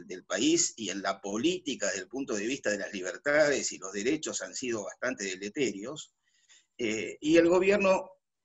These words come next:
ha, ha asumido esta tarea centrado en dos cuestiones. Una, diría, eh, era cerrar el tema de la deuda externa, cosa que acaba de hacer con relativo éxito.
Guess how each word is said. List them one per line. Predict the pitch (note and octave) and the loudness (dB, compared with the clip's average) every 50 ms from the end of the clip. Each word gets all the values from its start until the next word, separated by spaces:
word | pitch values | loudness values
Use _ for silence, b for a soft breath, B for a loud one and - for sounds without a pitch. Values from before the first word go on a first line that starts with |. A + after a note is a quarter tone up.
| - - - | -8 0 4
ha, | E3+ E3 E3 D#3 - | 6 6 6 6 6
ha | D#3+ D#3 C#3 - - D3 | 6 4 4 4 4 4
asumido | C#3 - - D3+ D3 F#3 G#3 G3+ F3 C#3+ B2+ B2 C3+ | 4 4 4 2 2 2 4 6 6 6 6 6 4
esta | C3 - - B2+ B2 A#2+ A2+ | 2 0 2 4 4 4 4
tarea | A2+ - A#2 C3 D3 C#3+ C#3 E3+ E3+ D#3+ D#3+ D#3 D#3 D3 C#3+ | 2 -2 -2 0 2 4 4 6 6 6 6 6 6 6 4
centrado | - - D3 C3 C3+ C3 D#3 E3 E3 E3+ D#3+ D3 C#3 | 2 2 2 0 0 2 4 6 6 6 6 6 4
en | C#3+ | 2
dos | D3 D#3 - - | 2 0 -2 0
cuestiones. | E3 E3+ E3 - G#3 G3+ E3 C#3+ C#3+ D3 E3+ E3+ - - - _ _ _ _ _ - | 0 0 0 4 6 6 6 6 6 4 2 2 0 -2 -6 _ _ _ _ _ -2
Una, | F#3+ G3+ F#3+ E3+ D#3+ | 0 2 4 4 4
diría, | C3+ C3 C3 D3 D#3+ D3+ D3 C3 | 4 2 4 4 4 6 6 6
eh, | C3 B2 - - _ _ _ _ _ _ _ _ - | 4 4 0 -4 _ _ _ _ _ _ _ _ -2
era | C3+ C3 C3+ B2+ | 2 4 6 6
cerrar | B2+ - C3+ A#2 A2+ C3+ D3 D3 C3+ | 6 4 2 2 4 4 4 4 4
el | A#2+ A#2+ B2 | 4 2 2
tema | D3+ D3 C3+ A#2+ | 0 0 2 2
de | A#2 | 0
la | A#2 A#2 | 2 2
deuda | B2+ C3+ C#3 D3 D3 | 2 2 2 2 0
externa, | C#3+ - - F3+ E3 C#3 A#2 B2+ D3 D#3+ D#3 - _ _ _ _ b b b b b b b b b b b _ | -2 0 2 2 2 2 2 -2 -4 -4 -4 -8 _ _ _ _ b b b b b b b b b b b _
cosa | - - - A#2 | -8 -4 -2 0
que | G#2+ A2+ | 2 2
acaba | A2+ - D#3 D3 D3 B2+ | 2 4 4 6 6 6
de | A#2+ A#2 | 6 6
hacer | A2 A2 - - D#3+ D3+ C#3 C3 - G#2 G2+ - - _ _ _ | 4 4 4 4 6 6 6 4 2 0 -6 -10 -18 _ _ _
con | - G2+ G2+ | -8 -6 -4
relativo | G#2 G2+ G2+ G2+ A2+ A#2 A#2 A2+ C3+ | -2 -2 -2 -2 -2 0 0 0 0
éxito. | E3+ - - - - - D3+ C#3+ - - - - - - | 0 -2 -2 -4 -8 -8 -8 -10 -8 -8 -8 -8 -10 -12